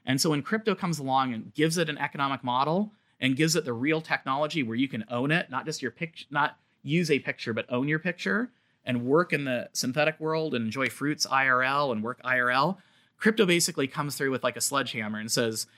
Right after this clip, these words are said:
"This idea is antiquated," to say, like, religious versus post-religious. Everybody along the long tail is going to be having this discussion now. And the question is, is it gonna be dystopian where everybody's on a sugar drip, or is there going to be, like, these bi-directional gateways? And part of the religious question is gonna be around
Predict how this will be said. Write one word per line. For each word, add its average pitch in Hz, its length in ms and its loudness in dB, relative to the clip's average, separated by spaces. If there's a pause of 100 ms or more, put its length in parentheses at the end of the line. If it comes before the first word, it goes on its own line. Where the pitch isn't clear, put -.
(180)
"This 151 240 2
idea 151 300 2
is 120 180 2
antiquated," 117 680 -8
to 113 60 -16
say, 113 400 -4
like, 113 280 -4
religious 123 440 -6
versus 117 300 -10
post-religious. 135 800 -4 (420)
Everybody 165 480 4
along 127 280 -2
the 120 60 -6
long 120 200 -6
tail 120 300 -2
is 104 100 -6
going 117 160 -8
to 113 80 -8
be 110 80 -12
having 113 300 -6
this 107 140 -10
discussion 110 480 -8
now. 98 360 -12 (320)
And 123 380 0
the 131 100 -4
question 139 380 -2
is, 123 120 -6
is 117 120 -10
it - 40 -10
gonna 127 140 -8
be 117 80 -8
dystopian 120 540 -4
where 113 100 -6
everybody's 117 240 -8
on 110 80 -10
a 104 60 -10
sugar 117 280 -2
drip, 101 280 -10 (160)
or 131 500 4 (260)
is 123 140 0
there 120 100 0
going 127 200 -4
to 120 40 -8
be, 123 140 -6
like, 117 180 -6
these 110 160 -8
bi-directional 117 680 -4
gateways? 104 720 -8
And 107 160 -16
part 147 180 2
of 143 80 0
the 135 60 -4
religious 123 320 -6
question 120 340 -8
is 113 80 -16
gonna 117 140 -8
be 107 120 -10
around 110 360 -10